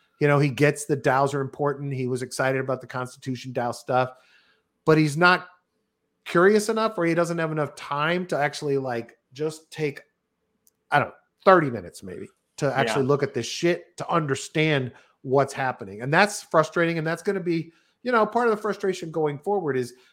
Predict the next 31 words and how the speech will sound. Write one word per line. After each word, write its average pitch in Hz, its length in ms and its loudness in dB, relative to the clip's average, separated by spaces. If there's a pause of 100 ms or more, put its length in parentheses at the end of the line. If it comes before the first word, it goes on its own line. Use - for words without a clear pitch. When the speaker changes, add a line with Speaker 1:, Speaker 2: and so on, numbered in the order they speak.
(120)
Speaker 1:
we 151 120 -2
have 220 160 -2
to 226 80 -4
have 208 160 -6
people 175 260 -4
curious 170 540 -2
enough, 180 340 -4 (120)
and 147 100 -4
we 156 80 0
have 151 120 -2
to 131 80 -14
show 147 340 -2
them 107 300 -8 (420)
what's 127 280 -6
possible 165 720 -4 (320)
and 135 140 -6
how 156 560 2 (360)
this 147 280 0
breaks 139 460 -2
the 139 80 -2
barriers 139 520 0
of 123 140 -4
the 123 80 -2
existing 120 400 -6
financial 180 480 0
system 151 560 -6
to 156 160 -2
allow 147 260 2
people 151 380 -2
to 139 80 0
create 180 340 2